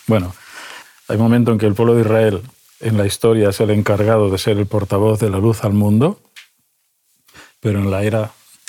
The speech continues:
después de Jesús es la nueva iglesia, que por supuesto no deja de lado al pueblo de Israel.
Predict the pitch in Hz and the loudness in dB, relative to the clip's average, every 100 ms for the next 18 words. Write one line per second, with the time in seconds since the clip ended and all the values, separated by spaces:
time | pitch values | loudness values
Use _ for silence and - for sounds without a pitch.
0 | - _ - 98 - 104 104 110 101 113 | -20 _ -8 -6 -2 0 0 -2 0 0
1 | 165 - _ _ - - _ - 104 104 | -2 -6 _ _ -20 -20 _ -6 -6 -4
2 | - - _ _ _ _ 90 90 110 127 | -8 -12 _ _ _ _ -6 -2 0 2
3 | 123 117 120 - 143 175 - _ _ _ | 2 2 0 -2 -2 -4 -8 _ _ _
4 | _ _ - - 92 92 87 110 - 104 | _ _ -10 -6 -6 -6 -4 -4 -2 -2
5 | 104 107 - 101 92 107 92 98 98 98 | 0 0 0 -2 0 0 0 -2 0 -2
6 | 90 92 107 185 | -2 -2 -2 -4